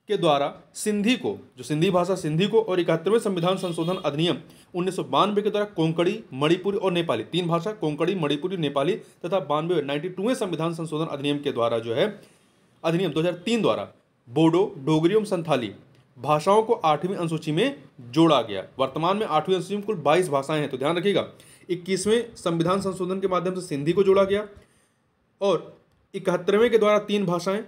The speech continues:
कोंकणी, मणिपुर, नेपाली, और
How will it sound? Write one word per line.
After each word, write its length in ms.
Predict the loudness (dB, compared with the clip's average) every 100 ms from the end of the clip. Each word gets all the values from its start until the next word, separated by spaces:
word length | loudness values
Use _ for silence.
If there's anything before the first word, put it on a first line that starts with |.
| _ _
कोंकणी, 360 | -2 0 0 -2
मणिपुर, 360 | 0 0 0 -2
नेपाली, 480 | -2 -2 -2 -4 -10 _ _
और 380 | -2 0 -2 -12